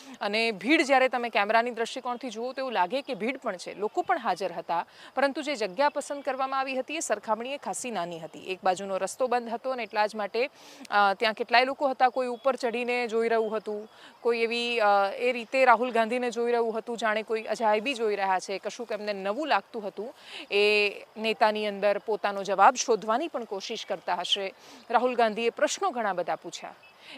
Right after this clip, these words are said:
એમણે કહ્યું કે દેશની સિત્તેર ટકાથી વધારે આબાદી જે લોકોની છે, એ લોકોને શું કામ કોઈ અધિકારો નથી મળી રહ્યા, પણ કમનસીબે એ જવાબ કેમ કોઈની પાસે નથી? શાસન કોંગ્રેસનું પણ રહ્યું છે, શાસન વર્તમાનમાં ભારતીય જનતા પાર્ટીનું પણ છે,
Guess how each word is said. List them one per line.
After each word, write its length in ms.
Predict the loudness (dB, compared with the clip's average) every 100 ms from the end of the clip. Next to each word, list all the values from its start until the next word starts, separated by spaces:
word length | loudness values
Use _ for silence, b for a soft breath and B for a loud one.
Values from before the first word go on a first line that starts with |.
| -4
એમણે 200 | -2 0
કહ્યું 300 | 0 -2 -4
કે 120 | -2
દેશની 420 | -2 -2 -4 -8
સિત્તેર 340 | -8 -2 0
ટકાથી 380 | 0 2 2 2
વધારે 360 | -4 0 2 4
આબાદી 400 | 4 2 0 -2
જે 140 | -2
લોકોની 400 | -2 -2 -4 -6
છે, 160 | -6 -4
એ 160 | -2
લોકોને 320 | -4 -4 -6 -6
શું 120 | -6
કામ 200 | -4 -4
કોઈ 160 | -2
અધિકારો 420 | -2 0 2 2 2
નથી 240 | -4 -4
મળી 220 | -6 -4
રહ્યા, 360 | -4 -2 -2 -4 B B B
પણ 100 | 0
કમનસીબે 560 | 2 2 2 2 2
એ 40 | 2
જવાબ 340 | 4 6 6 4
કેમ 180 | -4 -2
કોઈની 280 | -2 -4
પાસે 300 | -4 -6 -6
નથી? 300 | -12 -12 -18 -20 -20 -20 -20 -20 -20 -20 -20 -14
શાસન 400 | 2 4 4 0
કોંગ્રેસનું 480 | -2 2 0 0 -4
પણ 140 | -4
રહ્યું 260 | -4 -6 -8
છે, 280 | -6 -6 -8 B B
શાસન 400 | 4 4 4 0
વર્તમાનમાં 520 | 0 0 0 -2 -2 -4
ભારતીય 400 | -4 -6 -4 -4
જનતા 260 | -4 -2
પાર્ટીનું 460 | 0 0 0 -2 -2
પણ 180 | -2 -4
છે, 320 | -6 -6